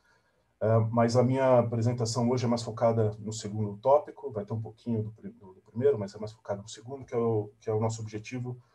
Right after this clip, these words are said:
de produzir um protótipo, é, totalmente funcional pra aplicações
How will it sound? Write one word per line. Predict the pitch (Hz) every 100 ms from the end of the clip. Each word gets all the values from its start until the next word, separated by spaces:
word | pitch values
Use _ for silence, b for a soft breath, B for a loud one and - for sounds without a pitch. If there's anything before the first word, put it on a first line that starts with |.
| b b
de | 104
produzir | 110 120 117 113 107 117 120 113
um | 110
protótipo, | 110 107 117 113 - 117 110 107
é, | 101
totalmente | 101 113 113 110
funcional | - 110 - 117 117 127 - b b b -
pra | 107 110 107 101
aplicações | 104 110 107 - 107 107 98 -